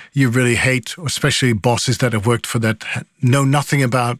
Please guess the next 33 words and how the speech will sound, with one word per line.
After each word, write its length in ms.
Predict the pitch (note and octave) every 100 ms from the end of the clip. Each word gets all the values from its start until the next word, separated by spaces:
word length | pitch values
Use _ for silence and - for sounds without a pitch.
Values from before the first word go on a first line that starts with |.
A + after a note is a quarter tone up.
| -
what 180 | C#3
they're 100 | -
doing, 440 | A2 C3 B2 A#2+ B2
and 180 | B2 A2+
yet 220 | B2 B2+
they've 160 | B2+ A#2+
been 140 | C3+
promoted 500 | - C3 B2 A#2 A#2
to 80 | C3
the 100 | B2
level 300 | B2 A#2+ B2+
of 120 | A2
their 260 | B2 B2 A#2+
own 120 | C3 C3+
incompetence. 800 | D3+ - D3 C3+ C#3 C3 A#2+ - - - - - -
And 140 | D3
I 80 | B2+
don't 340 | A2 F#3 F#3 E3+
ever 220 | D#3+ E3+
have 200 | D3 D3
to 100 | -
deal 220 | C3 C#3 C3+
with 140 | B2+
those 180 | B2+ A2
people 460 | - A#2 B2 A2 - _ _ _
at 140 | D#3 D#3
all 260 | C3 B2+
again. 440 | D#3 A#2 C3 G#2 G2 - - - - -
I'm 180 | A#2+
happy 280 | G2 B2+ C#3+
to 100 | C#3+
be 80 | C3+
self-employed, 840 | - D3+ C3 A#2 A2 D3+ D#3+ E3